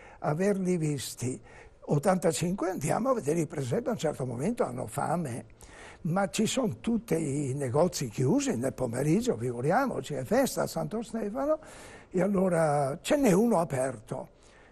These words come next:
"Mm, s-, s-, scusate, avete biscotti, eccetera?" "Sì, guardi qua, quanti ne vuole?"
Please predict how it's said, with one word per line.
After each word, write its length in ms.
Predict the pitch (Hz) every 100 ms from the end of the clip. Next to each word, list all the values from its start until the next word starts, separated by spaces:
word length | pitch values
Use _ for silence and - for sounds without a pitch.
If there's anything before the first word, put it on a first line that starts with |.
| - 185
"Mm, 340 | 175 160 165
s-, 240 | 143 -
s-, 200 | 170 -
scusate, 720 | - - 214 156 220 233 165 151
avete 520 | 147 247 247 180 147
biscotti, 640 | 151 147 - 208 233 175
eccetera?" 460 | 175 - 208 196 214
"Sì, 300 | - 339 240
guardi 380 | 165 247 226 127
qua, 320 | 147 131 135
quanti 340 | 190 240 233 208
ne 120 | 165
vuole?" 480 | 143 131 131 127